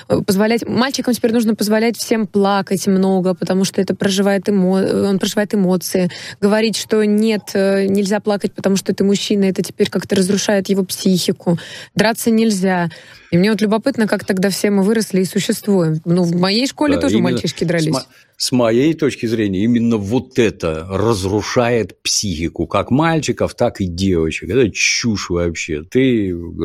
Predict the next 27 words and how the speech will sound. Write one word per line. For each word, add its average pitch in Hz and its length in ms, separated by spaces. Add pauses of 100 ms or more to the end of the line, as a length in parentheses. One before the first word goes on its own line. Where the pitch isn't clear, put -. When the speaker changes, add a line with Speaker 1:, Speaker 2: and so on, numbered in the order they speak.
(760)
Speaker 2:
по 123 160
организму 123 580
и 107 60
гормонам, 98 600
ты 151 340 (120)
мужчина, 92 680 (360)
и 104 80
через 107 320
это 139 220
тебе 98 280
присущ 98 760 (180)
вот 92 240
такой 82 480
стиль 82 320
поведения. 87 640
А, 87 240
а 120 200
ты 190 140
вот 123 160
женщина, 90 600
и 92 80
ты 92 140
себя 107 280
как - 220
мальчик 95 420
не 113 140
ведёшь. 110 580